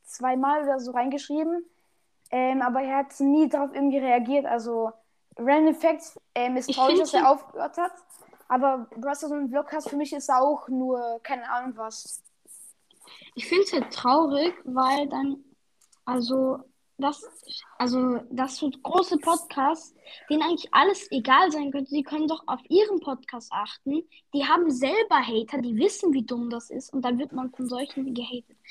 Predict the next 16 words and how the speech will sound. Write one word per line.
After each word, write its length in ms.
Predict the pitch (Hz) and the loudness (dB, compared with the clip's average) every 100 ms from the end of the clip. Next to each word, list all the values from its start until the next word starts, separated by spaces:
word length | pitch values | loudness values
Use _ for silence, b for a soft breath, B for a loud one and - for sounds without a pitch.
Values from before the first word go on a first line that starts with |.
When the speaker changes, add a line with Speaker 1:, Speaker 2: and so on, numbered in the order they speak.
| B | B
Speaker 2:
Andererseits, 540 | - 277 302 320 302 294 | 0 2 2 2 0 -2
du 80 | 294 | -2
kannst 180 | 311 | -2
dich 100 | 277 | -2
freuen, 240 | - - 196 | -4 -2 -2
dass 160 | 180 | -2
solche 300 | - 285 330 | -6 -4 -4
großen 400 | 269 - 302 285 | -4 -4 -6 -4
Podcasts 400 | 269 294 - 285 | -4 -6 -6 -8
schon 100 | 269 | -6
auf 140 | 240 - | -8 -8
dich 240 | 269 - | -10 -6
reagiert 500 | 233 226 220 294 277 | -4 -4 -2 -2 -2
haben, 240 | 208 214 - | -4 -6 -2
also 240 | 208 220 | -2 -2
zumindest 460 | 214 240 254 247 | -4 -2 0 -2